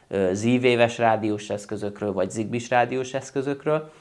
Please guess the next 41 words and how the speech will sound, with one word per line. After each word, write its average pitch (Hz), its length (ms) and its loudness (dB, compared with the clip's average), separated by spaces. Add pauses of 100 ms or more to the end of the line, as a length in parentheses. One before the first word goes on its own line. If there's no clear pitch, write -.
(220)
hiszen 127 280 6
mindegyiknek 123 760 4
más 120 360 0
a, 107 240 6
a 110 280 -6
karakterisztikája. 104 960 0
Tehát 110 220 -4
egy, 113 220 -4
ö, - 60 -2
egy 113 420 2
wifi-s 131 500 -2
rendszernél 127 880 4 (380)
nyilvánvalóan 120 720 4
a 107 120 -2
wifi 117 260 -2
hálózat 104 600 0
minősége 101 580 -4
fogja 104 260 -6
meghatározni, 101 680 -2
hogy 101 120 -8
hány 101 280 -2
eszközt - 420 -10
bír 98 200 -2
el 92 280 0 (260)
az - 160 -8
épp 101 220 -2
adott 98 300 -4
otthon. - 340 -10 (260)
A 104 100 -6
wifi 139 280 4
hálózatot 113 560 4
manapság 107 500 -4
elég 110 320 0
jól 107 180 0
lehet, 101 420 -4
ö, 98 180 0
fejleszteni, 117 720 0
van 104 200 2
rá 101 160 2
nagyon 101 300 -4
sok - 380 -10